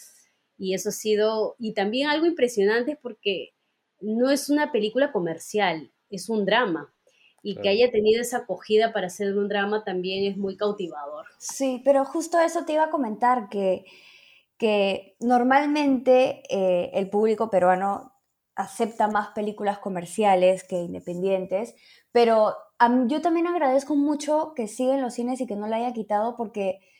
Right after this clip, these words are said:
Speaker 3: Cuando yo la vi, yo salí del cine y dije, "Esta es una película que me transmite y me enseña muchísimo a mí como persona y como espectador", y la gente necesita este tipo de películas que le transmiten un mensaje más allá de que sea un género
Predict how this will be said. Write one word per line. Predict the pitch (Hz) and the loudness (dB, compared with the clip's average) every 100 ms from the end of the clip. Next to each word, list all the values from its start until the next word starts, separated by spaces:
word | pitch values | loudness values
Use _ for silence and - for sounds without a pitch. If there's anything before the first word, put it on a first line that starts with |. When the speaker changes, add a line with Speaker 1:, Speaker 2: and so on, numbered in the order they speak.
| _ _ - | _ _ 6
Speaker 3:
Cuando | 247 233 | 6 6
yo | 233 277 | 4 6
la | 320 | 6
vi, | 320 294 302 349 - | 4 2 2 -2 -4
yo | 220 | -2
salí | 233 247 240 | 0 2 2
del | 233 233 | 2 0
cine | 226 214 226 | -2 -2 -2
y | - | -2
dije, | 202 202 196 - | -4 -2 -4 -2
"Esta | 254 | 0
es | 269 | 0
una | 262 269 | 0 -2
película | 220 214 226 233 | -4 -2 -2 -2
que | - 202 | -4 -4
me | 185 | -4
transmite | 185 185 190 214 220 | -2 -4 -4 -6 -4
y | 247 | -4
me | 208 | -4
enseña | 190 185 196 202 208 | -6 -6 -6 -4 -6
muchísimo | 208 202 202 - 240 269 254 | -6 -6 -6 -4 -4 0 0
a | 214 | 0
mí | 202 202 | -2 -4
como | 226 208 | -6 -6
persona | 180 175 - 196 | -6 -6 -4 -6
y | 196 | -4
como | 202 | -8
espectador", | 180 - 175 175 170 175 - _ - _ _ | -8 -6 -6 -4 -4 -4 -8 _ -20 _ _
y | - 214 | -4 2
la | 196 | 4
gente | 196 233 233 254 262 | 2 -2 2 2 2
necesita | 220 220 208 202 269 269 294 | -4 -4 -8 -4 -4 -2 -4
este | - 285 | -2 -4
tipo | 262 254 269 | -2 0 0
de | |
películas | 262 214 208 226 254 - - | -2 -6 -4 -2 -4 -6 -8
que | 220 | -4
le | 190 | -4
transmiten | 185 202 170 208 220 226 | -4 -10 -8 -8 -8 -6
un | 226 | -4
mensaje | 220 208 208 196 220 - | -4 -4 -6 -4 -4 -4
más | 202 214 - | -2 -2 -2
allá | 233 220 | 0 2
de | 220 220 | 0 -2
que | 196 | -10
sea | - 202 185 | -4 0 0
un | 214 202 | -2 -6
género | - 214 190 185 | -4 -2 0 -2